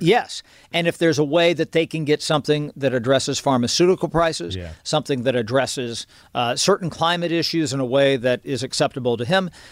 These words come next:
Speaker 1: uh, then maybe they can, they can, and, and also brings down the deficit. That's what you're supposed to do in a reconciliation package because you can avoid the filibuster. And Jared, uh, the one thing that I think is important is that, uh, there's no way that they were going to set up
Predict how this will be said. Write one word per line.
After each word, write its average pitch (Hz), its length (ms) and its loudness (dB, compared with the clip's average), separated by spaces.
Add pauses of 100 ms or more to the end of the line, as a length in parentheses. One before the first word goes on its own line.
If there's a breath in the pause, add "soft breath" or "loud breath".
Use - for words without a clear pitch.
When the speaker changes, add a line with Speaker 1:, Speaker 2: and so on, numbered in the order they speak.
(120)
Speaker 1:
uh, 139 160 2
then 160 260 0
maybe 233 260 0
they 233 180 2
can, 233 180 -2
they 214 160 0
can, 208 140 -2
and, 190 180 0
and 196 100 2
also 196 220 2
brings 165 240 -2
down 143 200 2
the 127 60 -4
deficit. 185 380 -2
That's 151 220 -2
what 156 120 0
you're 143 120 -4
supposed - 400 -2
to 135 80 -8
do 160 160 2
in 175 240 0
a 143 100 2
reconciliation 135 960 -2
package 127 500 -6
because 131 280 -6
you 131 80 -6
can 123 100 -4
avoid 160 500 4
the 131 60 -8
filibuster. 110 640 -4 (360 loud breath)
And 147 160 0
Jared, 151 300 4 (500 soft breath)
uh, 156 200 2
the 151 80 -2
one 175 160 2
thing 156 160 0
that 135 100 2
I 143 100 2
think 135 160 -8
is 123 120 -6
important 131 500 -2
is 139 320 2
that, 135 340 2
uh, 135 220 2
there's 151 260 2
no 160 140 4
way 139 540 2 (340 soft breath)
that 139 140 0
they 156 160 4
were 131 100 -6
going 131 240 -2
to 120 220 -4
set 151 260 2
up 139 260 0